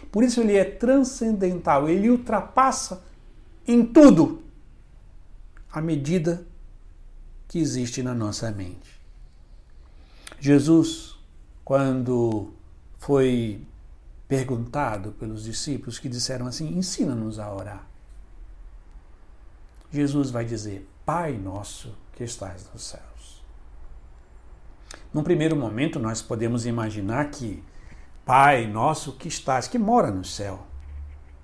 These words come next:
Mas nós sabemos que Deus é eterno. Ele é transcendente.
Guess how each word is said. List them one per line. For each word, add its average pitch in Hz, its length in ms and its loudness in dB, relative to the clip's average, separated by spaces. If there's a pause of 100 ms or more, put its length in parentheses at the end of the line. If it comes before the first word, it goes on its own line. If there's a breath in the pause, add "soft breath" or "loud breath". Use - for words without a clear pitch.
(160)
Mas 127 160 -4
nós 165 140 -2
sabemos 127 520 -4
que 151 120 -8
Deus 107 320 -6
é 110 140 -8
eterno. 92 500 -10 (880)
Ele 98 240 -6
é 104 60 -4
transcendente. 104 1000 -8